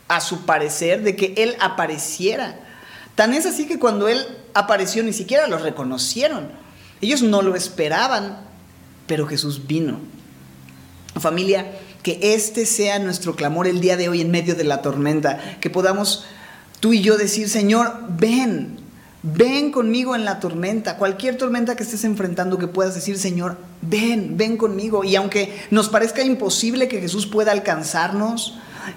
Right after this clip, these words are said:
que aunque nos parezca que ya estamos demasiado metidos en la tormenta como para que Jesús pueda venir, tú y yo podamos confiar que Él va a venir, Él va a aparecer, quizá no de la manera en la que nosotros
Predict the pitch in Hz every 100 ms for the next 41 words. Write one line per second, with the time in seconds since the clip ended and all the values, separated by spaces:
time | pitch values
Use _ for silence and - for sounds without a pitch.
0 | - - 214 208 196 202 208 208 220 254
1 | 202 196 226 220 233 233 208 185 170 -
2 | 226 262 247 220 233 233 214 196 180 175
3 | 196 233 202 175 160 156 160 170 147 202
4 | 208 - - - - 208 226 240 214 185
5 | 180 190 240 277 - - - - - -
6 | - - 220 233 226 226 196 196 196 180
7 | 156 180 180 175 - - 202 220 233 -
8 | - - - - 170 156 202 214 190 185
9 | 170 170 202 220 135 - - 185 196 220
10 | 202 202 196 185 233 220 254 403 466 440
11 | 269 190 185 247 208 175 170 165 208 214
12 | 214 -